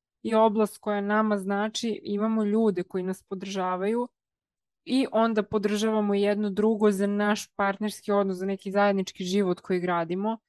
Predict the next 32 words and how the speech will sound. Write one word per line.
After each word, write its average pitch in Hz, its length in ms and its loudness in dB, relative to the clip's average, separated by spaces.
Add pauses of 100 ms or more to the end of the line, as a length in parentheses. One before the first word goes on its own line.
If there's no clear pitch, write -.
(460)
I 214 420 -2
naravno, 220 600 -4
to 233 160 -6
možda 233 360 -6
u 220 80 -4
nekom 220 360 -6
trenutku, 208 500 -6
možda 196 240 -4
je 214 40 -2
nekome 214 380 -6
to 208 320 -4 (160)
trenutno 202 400 -6
nedostižno 196 840 -6
i 196 180 -8
skroz 214 340 -10
je 208 60 -6
okej 208 200 -8
proći 190 460 -8
kroz 185 160 -12
sve 190 380 -10
ove 180 160 -4
faze. 180 580 -4 (680)
Mi 202 180 -2
smo 202 180 -2
definitivno, 185 680 0
mislim, 185 300 -4
prošli, 202 360 2
mnogo 202 240 0
smo 196 160 -6
iz 190 100 -6
toga 202 220 -2
naučili, 202 640 -4